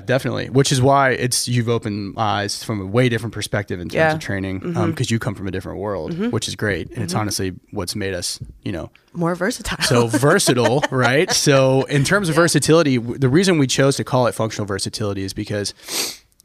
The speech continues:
Speaker 1: again, we do, our programming is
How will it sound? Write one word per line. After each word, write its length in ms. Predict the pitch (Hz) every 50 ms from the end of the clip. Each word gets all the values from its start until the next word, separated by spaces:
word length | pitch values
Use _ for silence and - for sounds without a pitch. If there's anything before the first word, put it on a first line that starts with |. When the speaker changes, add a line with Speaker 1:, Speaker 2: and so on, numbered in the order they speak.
| _ _ _ _ _ _ _
Speaker 1:
again, 260 | 170 127 139 143 143 135
we 80 | 131 131
do, 480 | 127 139 143 143 143 139 135 131 127 - _ _ _ _ _ _ -
our 120 | 139 131
programming 440 | - 160 147 143 139 135 127 127 127
is 240 | 123 120 - -